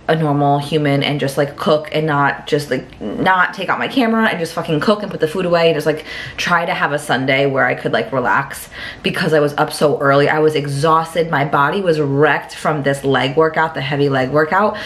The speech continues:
So I am just closing out the video right now. I did want to add some information. I should have vlogged this yesterday 'cause it was, like, raw and <laughs> real. But like I said, I was just, like, I was in such a bad mood after this happened.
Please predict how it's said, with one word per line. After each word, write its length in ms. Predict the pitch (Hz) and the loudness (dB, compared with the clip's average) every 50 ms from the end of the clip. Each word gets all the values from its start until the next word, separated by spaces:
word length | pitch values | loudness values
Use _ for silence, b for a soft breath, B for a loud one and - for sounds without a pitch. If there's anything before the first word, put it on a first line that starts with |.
| B B B B | B B B B
So 360 | - - - 190 175 170 - | -2 0 2 4 4 2 2
I 120 | 180 208 | 2 0
am 140 | 240 269 294 | 0 -2 -2
just 160 | 320 311 - | -4 -6 -6
closing 340 | - - 185 175 175 185 160 | -2 0 0 0 0 0 -2
out 140 | 151 151 - | -2 -2 -2
the 80 | 165 156 | -2 -2
video 240 | 156 156 160 151 | 0 2 2 2
right 240 | 143 143 139 135 - | 4 2 2 0 0
now. 440 | 160 165 139 104 107 117 - - - - | 0 0 0 0 0 0 -2 -2 -2 -2
I 160 | 156 165 156 | 0 0 0
did 640 | 156 151 147 143 - 180 185 196 208 233 233 214 190 | 0 -2 -6 -2 0 2 4 4 4 4 2 0 -2
want 320 | 175 160 160 - - - - | 0 2 2 2 0 -4 -10
to 420 | - - 190 170 151 151 147 151 - | -8 -4 0 2 2 2 2 2 0
add 500 | 151 151 156 156 156 151 151 151 160 - B B B B B B B | 0 0 2 2 2 0 0 0 -2 -4 B B B B B B B
some 180 | - - - 160 | -8 -4 -2 0
information. 1120 | 170 165 143 - 156 151 151 151 156 160 165 180 202 - - 160 117 82 - 107 139 139 B B B B B - - - - - - - - | 0 -2 0 0 0 2 2 2 0 0 0 -2 -4 -4 -4 -4 -4 -4 -4 -6 -6 -8 B B B B B -20 -18 -18 -16 -14 -12 -6 -4
I 140 | 165 160 170 | -4 -4 -4
should 200 | 165 - 180 170 | -6 -8 -4 -4
have 160 | 196 196 190 | -4 -4 -2
vlogged 420 | 165 160 139 135 135 139 156 147 147 | -2 -2 0 0 -2 -4 -4 0 2
this 220 | 156 156 156 - | 2 2 2 2
yesterday 600 | 147 135 139 - - - 170 165 160 160 160 160 | 0 -2 -2 -2 -2 0 0 2 2 2 0 0
'cause 180 | 156 - 165 147 | 0 0 0 0
it 80 | - | 0
was, 120 | 165 160 151 | 0 0 0
like, 120 | 147 143 | 0 0
raw 460 | 151 147 147 151 147 139 139 139 143 143 | -2 0 2 4 4 6 6 4 4 2
and 540 | - 143 143 147 151 196 196 220 208 180 | 2 0 0 0 0 2 2 2 4 2
<laughs> 0 | |
real. 440 | 190 202 160 147 151 147 147 175 190 B B B B B B B | 2 0 2 2 4 4 4 2 0 B B B B B B B
But 180 | - 170 160 156 | 0 0 0 0
like 120 | 156 151 | 0 0
I 120 | 160 156 160 | 0 -2 0
said, 200 | 156 160 151 147 | 0 2 2 2
I 100 | 143 143 | 2 2
was 160 | 143 143 139 | 0 -2 -2
just, 220 | - 143 139 - | -2 -2 -2 0
like, 320 | 147 143 139 131 127 - - - | 0 2 2 2 -2 -4 -2 -2
I 80 | 156 151 | 0 0
was 100 | 147 147 | 0 0
in 140 | - 143 | -2 -2
such 160 | 143 156 151 165 | -2 0 0 0
a 40 | |
bad 380 | 156 139 139 131 131 139 139 143 | 0 0 0 0 0 0 -2 -2
mood 260 | 135 131 131 135 135 | -4 -2 -2 -2 0
after 240 | - - 127 - 147 | 0 0 -2 -2 -4
this 120 | 135 139 | -6 -6
happened. 560 | - - 139 127 - - 147 156 160 180 180 | -2 -2 -2 -2 0 -2 -2 -2 -2 -4 -8